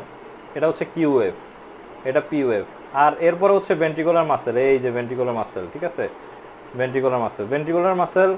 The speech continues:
positive হচ্ছে কোন দিকে? ডিপোলারাইজ হচ্ছে দুইয়ের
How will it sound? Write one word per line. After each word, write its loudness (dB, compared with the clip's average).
positive 4
হচ্ছে -2
কোন 0
দিকে? 2
ডিপোলারাইজ 2
হচ্ছে 0
দুইয়ের 6